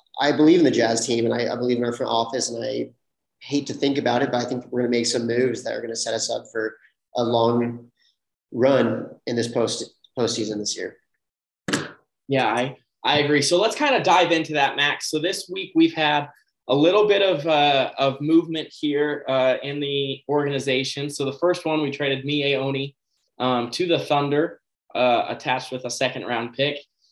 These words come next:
Speaker 2: And, you know, there's not much about that. Miye wasn't getting time. He was gonna get released anyway. So trade him so that you don't have to pay the tax on him. Um, no problems with that move. But the one that intrigues me is Danuel House to a ten-day contract.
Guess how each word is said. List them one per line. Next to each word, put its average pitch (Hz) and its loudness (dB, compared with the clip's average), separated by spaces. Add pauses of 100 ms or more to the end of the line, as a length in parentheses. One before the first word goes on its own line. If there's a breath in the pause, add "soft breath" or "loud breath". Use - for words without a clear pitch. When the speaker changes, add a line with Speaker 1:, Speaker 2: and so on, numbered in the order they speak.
(160)
Speaker 2:
And, 151 0
you 160 2
know, 156 2
there's 151 2
not 196 -2
much 170 0
about 139 0
that. 143 -2
Miye 160 0
wasn't 147 -2
getting 127 -6
time. 160 -2
He 151 -6
was 123 -6
gonna 131 -4
get 120 -6
released 120 -4
anyway. 135 0 (260)
So - -2
trade 165 2
him 160 0
so 135 -6
that 117 -2
you 143 0
don't 147 -2
have 131 -2
to - -12
pay 123 -6
the 117 -6
tax 123 -2
on 120 0
him. 120 -6 (400)
Um, 117 -2 (300)
no 160 2
problems 156 2
with 139 -6
that 131 0
move. 131 -4
But - -10
the 214 -2
one 196 0
that 214 2
intrigues 151 0
me 139 -4
is 120 -6
Danuel 135 -4
House 127 -4
to 123 -4
a 117 -4
ten-day 123 -2
contract. 113 -10